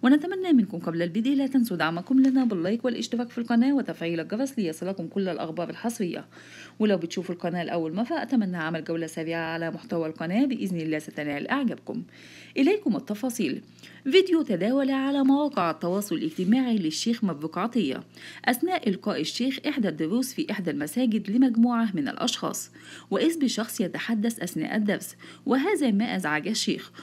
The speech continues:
وقال بصوت مرتفع: "يا جماعة، في خلل هنا، عايز أعرفه. أنت يا ابني يلي بتتكلم، ما ينفعش كده، أول مرة يحصل كده." وبالفعل أصر الشيخ للذهاب إلى الشخص، وقال: "أنا لازم أقوم، ما اتعودتش أبقى قاعد كده،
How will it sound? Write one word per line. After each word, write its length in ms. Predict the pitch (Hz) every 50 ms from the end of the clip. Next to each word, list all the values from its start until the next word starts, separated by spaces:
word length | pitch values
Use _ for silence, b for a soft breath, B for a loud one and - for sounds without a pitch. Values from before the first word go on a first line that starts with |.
| B B -
وقال 500 | - 277 277 277 - 381 359 294 247 220
بصوت 380 | 165 151 - 202 190 190 - 156
مرتفع: 640 | 143 175 214 254 - - 202 - - - - - - -
"يا 180 | 220 233 214
جماعة، 560 | 180 - 180 160 - 226 269 262 254 247 233
في 260 | - - - 262 269 262
خلل 400 | - - 226 196 190 151 156 156 165
هنا، 180 | 240 247 220 156
عايز 360 | 165 - 208 233 247 226 - -
أعرفه. 460 | - 233 269 240 175 151 - - - - B B B B B B B B B -
أنت 220 | - 403 370 - 269
يا 140 | 202 190
ابني 280 | 247 269 277 262 233 208
يلي 200 | 175 160 147 139
بتتكلم، 580 | - - 165 - - - 262 269 254 254 240 208
ما 100 | 170 156
ينفعش 500 | 151 156 170 208 240 233 226 220 - 240
كده، 320 | 233 233 190 - 123 135 - B B B B B B B -
أول 260 | 269 294 247 190 170
مرة 220 | 175 196 214 196 170
يحصل 360 | 156 165 196 - - - 269
كده." 300 | 269 - 170 - 131 - - - B B B B B B B
وبالفعل 520 | - 254 233 269 285 269 - 440 453 370 262
أصر 280 | - - - - 247
الشيخ 600 | 247 233 190 - - - - - 262 277 269 -
للذهاب 540 | 214 190 151 143 160 175 180 233 262 254 -
إلى 180 | - 247 247 247
الشخص، 420 | 233 - - 202 - - - -
وقال: 500 | - - 190 190 190 - 269 277 254 196
"أنا 400 | - - - 196 247 262 240 226
لازم 340 | 170 208 240 233 - 262 226 -
أقوم، 340 | - - - 240 262 233
ما 60 | 202 180
اتعودتش 580 | 170 185 165 160 170 202 247 233 214 196 196 -
أبقى 280 | - 233 190 160 156 -
قاعد 280 | - 196 214 214 240 262 -
كده، 320 | - 220 - - 151 -